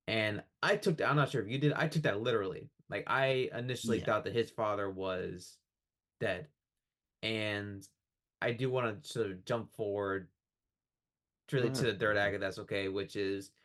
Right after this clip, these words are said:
Speaker 1: the
Speaker 2: Yeah.
Speaker 1: reveal of his father being in a mental institution,
Speaker 2: Yeah.
Speaker 1: uh, where after him and Mister Hunnam go on a, on a trip to Boston to sort of, you know, get a breath of fresh air outside of the prep school, and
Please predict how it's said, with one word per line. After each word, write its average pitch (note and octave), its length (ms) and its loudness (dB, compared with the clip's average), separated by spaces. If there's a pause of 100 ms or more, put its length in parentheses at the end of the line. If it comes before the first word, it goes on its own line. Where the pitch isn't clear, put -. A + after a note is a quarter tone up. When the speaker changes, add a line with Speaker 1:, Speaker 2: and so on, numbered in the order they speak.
(220)
Speaker 1:
the C3 140 4
Speaker 2:
Yeah. B2 40 4
Speaker 1:
reveal A#2 640 2
of A2 140 -4
his G#2 120 -6
father G2+ 380 0
being G#2 260 -2
in G#2 80 0
a F#2+ 40 -4
mental G2+ 320 -2
institution, - 640 -10 (840)
Speaker 2:
Yeah. G2+ 260 0
Speaker 1:
uh, G2 60 0
where G2 560 0
after G#2+ 720 -2 (600)
him D#3+ 140 4
and C3+ 80 0
Mister C3+ 200 -4
Hunnam A#2 320 -4
go A2 280 2
on G#2 220 -4
a, G2 300 -6
on G#2 120 -4
a G2 80 -6
trip - 180 -6
to F#2+ 60 -8
Boston G2+ 600 -4
to - 80 -12
sort G2+ 220 -6
of, F#2+ 220 -4 (540)
you D3+ 100 2
know, A#2+ 80 2
get B2+ 160 2
a A2+ 140 -2 (720)
breath F3+ 140 2
of D3+ 80 2
fresh C#3+ 240 2
air C3 120 4
outside A2+ 300 2
of G#2+ 60 -2
the A2 80 -6
prep A2 240 -6
school, G#2+ 520 -6 (520)
and G#2+ 520 -4